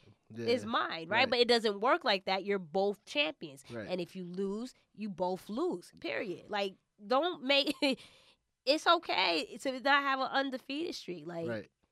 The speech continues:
Speaker 2: and that's why I said, don't let the W W E hype that fact, because as soon as Sasha and Bayley won, they said Sasha tapped Natalya. Ronda wasn't mentioned.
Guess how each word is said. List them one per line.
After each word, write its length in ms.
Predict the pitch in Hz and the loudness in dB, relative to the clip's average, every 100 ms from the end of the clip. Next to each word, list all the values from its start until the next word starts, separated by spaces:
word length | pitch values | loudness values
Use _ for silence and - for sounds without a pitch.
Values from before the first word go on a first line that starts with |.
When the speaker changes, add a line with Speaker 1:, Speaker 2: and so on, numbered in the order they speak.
| - | -8
Speaker 2:
and 160 | 214 | -4
that's 160 | 240 269 | -4 -4
why 140 | 277 | -4
I 40 | 269 | -4
said, 460 | - - - 208 | -4 -4 -2 -6
don't 320 | 185 214 302 285 | -6 -6 -4 -2
let 180 | 277 | -2
the 80 | 277 | -2
W 260 | 233 254 247 | -4 -2 -2
W 260 | 240 240 240 | -2 -4 -6
E 100 | 220 | -2
hype 300 | 226 247 - | -2 -2 -4
that 100 | 175 | -8
fact, 180 | 175 | -8
because 240 | 175 170 170 | -10 -14 -12
as 100 | 170 | -12
soon 320 | - 269 285 | -12 -8 -6
as 120 | 302 - _ _ _ _ _ _ _ | -8 -10 _ _ _ _ _ _ _
Sasha 440 | - 262 269 - 254 | -2 4 6 4 -4
and 120 | 254 | -2
Bayley 320 | 247 254 247 | -2 -2 -4
won, 360 | 233 240 262 311 _ _ _ _ _ _ _ | -6 -6 -6 -10 _ _ _ _ _ _ _
they 160 | 208 208 | -2 -2
said 260 | - 214 | 2 0
Sasha 420 | - 220 220 - 214 | 2 6 6 4 -2
tapped 360 | 226 196 - | 4 4 4
Natalya. 560 | 190 170 220 196 180 139 _ _ | -6 -2 4 4 2 -6 _ _
Ronda 360 | 175 196 202 208 | -4 0 2 2
wasn't 300 | 196 180 180 | 0 2 6
mentioned. 460 | 196 202 - 135 | 6 6 -4 -14